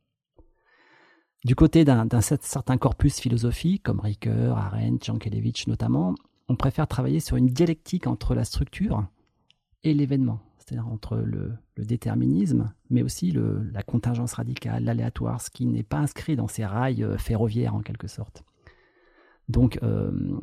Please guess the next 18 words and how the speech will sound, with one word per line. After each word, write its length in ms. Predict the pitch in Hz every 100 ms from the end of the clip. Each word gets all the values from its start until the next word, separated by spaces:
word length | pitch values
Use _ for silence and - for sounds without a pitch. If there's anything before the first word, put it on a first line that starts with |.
| - - - -
c'est-à-dire, 440 | - - 113 135
si 160 | 98 -
je 80 | - -
peux 80 | -
le 60 | 113
dire 180 | 117
autrement, 480 | 110 - 135 170 156
euh, 280 | 107 101 -
la 120 | 78 107
dialectique 500 | 113 120 113 151 117
entre 260 | 107 117
la, 280 | 107 98 98 - _ _ _ -
la 100 | 110
contingence 640 | - 131 131 120 131 123
radicale 520 | 123 117 123 147 165
qui 120 | - -
pourra, 520 | - 117 131 147
euh, 60 | 139